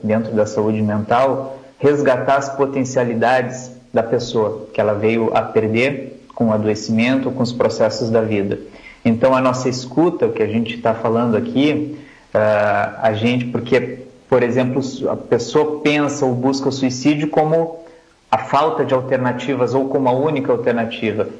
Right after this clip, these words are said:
E num processo de acolhimento, num processo de cuidado em saúde mental, a gente vai resgatar potencialidades, vai evidenciar o que essa pessoa tem de potência de vida e aí junto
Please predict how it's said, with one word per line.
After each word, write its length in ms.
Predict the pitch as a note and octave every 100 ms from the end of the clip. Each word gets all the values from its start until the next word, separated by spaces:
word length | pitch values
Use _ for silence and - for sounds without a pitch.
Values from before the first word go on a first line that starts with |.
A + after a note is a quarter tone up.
| -
E 60 | B2+
num 140 | C3+
processo 540 | C#3 B2+ D3 D3 D3 C3
de 60 |
acolhimento, 680 | B2+ C3+ B2+ B2 A#2+ A#2 A#2+
num 120 | A#2
processo 380 | A#2+ A#2+ C#3 C3+
de 100 | -
cuidado 500 | - C3 A#2+ A#2+ B2
em 60 | A2+
saúde 380 | - A2+ A2+
mental, 640 | A2 G#2+ A2 C3 D3+ - - -
a 80 | A#2
gente 280 | A2 A#2+ A#2+
vai 340 | A2+ A#2 A#2 - - - _
resgatar 580 | - D3 D3 C3+ - C#3+
potencialidades, 1080 | C#3 C3 B2+ A#2+ B2+ A#2 A2+ A2+ C3+ C#3+ B2+
vai 180 | A#2+ B2+
evidenciar 680 | C3+ C3+ B2+ B2+ B2 C3+ C#3
o 60 | C#3
que 40 |
essa 200 | C3 B2+
pessoa 440 | - B2 - C3+
tem 220 | A#2+ B2+ B2+
de 80 | B2
potência 720 | - A#2+ A#2+ B2+ C3 B2 A2+
de 120 | A2
vida 560 | A2 C#3+ C#3+ G#2+ - - -
e 100 | A#2+
aí 280 | B2 B2 A#2+
junto 560 | B2+ D#3 E3 D3 C#3+